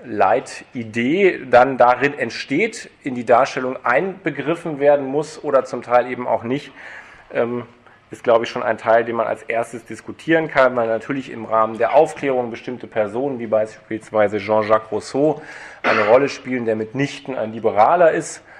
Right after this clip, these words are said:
andererseits aber auch wichtige liberale Theorie, vor allen Dingen in Bezug auf den ökonomisch orientierten Liberalismus,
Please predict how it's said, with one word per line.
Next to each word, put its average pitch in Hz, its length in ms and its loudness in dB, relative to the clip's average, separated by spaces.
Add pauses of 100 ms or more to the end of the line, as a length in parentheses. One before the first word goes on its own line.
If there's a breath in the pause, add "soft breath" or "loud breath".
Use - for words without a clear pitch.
(400 loud breath)
andererseits 120 720 4
aber 107 300 0
auch 107 220 0
wichtige 113 360 -8
liberale 107 680 4
Theorie, 113 600 -4
vor 123 180 0
allen 120 160 2
Dingen 113 140 -4
in 113 100 -6
Bezug 110 300 -8
auf 120 140 -4
den 120 140 -10
ökonomisch 131 600 -4
orientierten 127 760 0
Liberalismus, 113 800 0